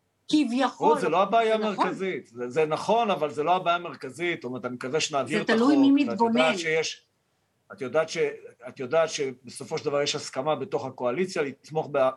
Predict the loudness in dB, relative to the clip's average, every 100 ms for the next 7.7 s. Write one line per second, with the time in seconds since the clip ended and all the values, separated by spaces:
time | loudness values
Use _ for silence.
0 | -6 -12 -10 -12 -14 -18 _ _ -8 -2
1 | -2 0 -4 -4 -10 -18 _ -20 -20 _
2 | _ -14 -2 0 0 -4 -6 -2 0 0
3 | 0 -2 2 2 2 2 2 2 2 2
4 | 2 2 2 4 2 -2 _ _ _ _
5 | _ _ _ _ _ _ _ _ _ -2
6 | 0 2 0 0 0 2 2 2 2 2
7 | 2 2 2 2 0 0 2